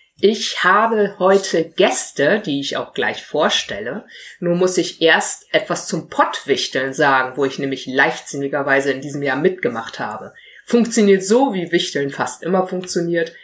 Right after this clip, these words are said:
Man hat gewisse Dinge, die man los wird und bekommt dafür etwas. Ich habe zwei Vorschläge gemacht, worüber andere Podcasts sprechen sollen und habe das, habe da zwei zurückerhalten.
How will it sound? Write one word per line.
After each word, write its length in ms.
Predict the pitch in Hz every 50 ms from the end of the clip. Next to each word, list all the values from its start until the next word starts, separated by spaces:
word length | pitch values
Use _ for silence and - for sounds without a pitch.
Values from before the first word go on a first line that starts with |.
| - - - _
Man 280 | - 151 151 147 147 190
hat 320 | 226 - - - - -
gewisse 340 | - 170 180 180 - 185 160
Dinge, 280 | - 170 170 170 165
die 120 | 160 - 147
man 180 | 147 139 139
los 440 | 143 160 175 190 214 226 220 - -
wird 180 | 220 220 220 220
und 320 | - 180 190 185 - - _ _
bekommt 640 | - 185 - - - 190 185 170 151 - - - - -
dafür 280 | 135 - - 139 120 -
etwas. 500 | - - - - 92 - - - - - _ _ _ - - - _ _ _ _ _ _ _ _ -
Ich 280 | - 202 196 - 214
habe 240 | 202 196 185 190 180
zwei 400 | - - - 180 170 160 160 160
Vorschläge 760 | - - - 180 180 196 196 - - 233 240 240 240 240 247
gemacht, 400 | 240 240 233 240 269 302 - - -
worüber 520 | 175 160 160 165 180 175 165 151 135 -
andere 480 | - 143 175 240 262 240 196 156 127 -
Podcasts 800 | - 156 147 - - - - 147 143 156 - - - - - -
sprechen 420 | - - - 220 220 - 214 170
sollen 500 | 147 - 147 135 139 139 151 165 180 196 - _ _ -
und 180 | 165 160 151 156
habe 220 | 170 170 175 170
das, 320 | 170 165 - - - - _ _ _ _ _ _ _ _ _ _ - -
habe 400 | - 165 156 180 208 220 220 -
da 420 | - 170 165 175 185 196 - - _ _ _ _ -
zwei 500 | - - - - 165 151 165 180 190 -
zurückerhalten. 1080 | - - - 202 190 208 226 226 - - - 143 139 143 139 135 - - 117 101 -